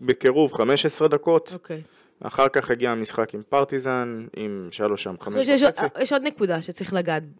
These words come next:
Speaker 1: ואז אולימפיאקוס מחזור תשיעי עם אחד עשרה נקודות.
Speaker 2: יש עוד נקודה.
Speaker 1: אוקיי.
Speaker 2: הנקודה היא שאנחנו עד היום התרגלנו לראות את די ברטולומיאו, אה, נותן את ה-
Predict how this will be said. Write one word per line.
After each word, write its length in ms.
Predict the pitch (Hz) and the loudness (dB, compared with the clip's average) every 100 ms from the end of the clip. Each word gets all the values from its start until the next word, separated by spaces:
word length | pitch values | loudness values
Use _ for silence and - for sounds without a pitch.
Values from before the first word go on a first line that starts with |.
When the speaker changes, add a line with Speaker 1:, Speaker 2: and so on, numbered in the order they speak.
| _ | _
Speaker 1:
ואז 280 | - 135 175 | -2 2 4
אולימפיאקוס 500 | 185 180 185 170 151 | 4 6 4 4 0
מחזור 260 | 139 123 139 | 0 6 6
תשיעי 200 | - 139 | 6 2
עם 60 | |
אחד 220 | 127 117 113 | 4 2 2
עשרה 200 | - 107 | 0 -2
נקודות. 400 | 101 101 - - | 0 -2 -2 -6
Speaker 2:
יש 200 | 202 214 | -10 -6
עוד 100 | 190 | -8
נקודה. 300 | 190 131 - _ _ _ _ | -8 -12 -20 _ _ _ _
Speaker 1:
אוקיי. 260 | 110 107 101 - _ | -2 0 0 -4 _
Speaker 2:
הנקודה 460 | 165 160 - 170 196 | -16 -16 -12 -6 -4
היא 220 | 190 175 | -2 -4
שאנחנו 520 | 170 147 180 185 180 170 - _ | -8 -10 -10 -8 -10 -10 -14 _
עד 140 | 170 160 | -14 -10
היום 340 | 151 147 170 - _ _ _ _ | -8 -10 -14 -18 _ _ _ _
התרגלנו 540 | - 170 185 226 202 196 - - | -12 -4 -2 0 0 -4 -10 -14
לראות 320 | 170 175 170 | -12 -10 -10
את 80 | 180 _ _ | -14 _ _
די 60 | 160 | -10
ברטולומיאו, 640 | 151 165 156 185 208 196 - _ - - _ _ - | -10 -8 0 2 4 2 -4 _ -20 -20 _ _ -4
אה, 240 | 180 170 | 0 0
נותן 360 | 180 185 254 247 | 0 2 4 2
את 140 | 226 | 2
ה- 80 | 196 | 0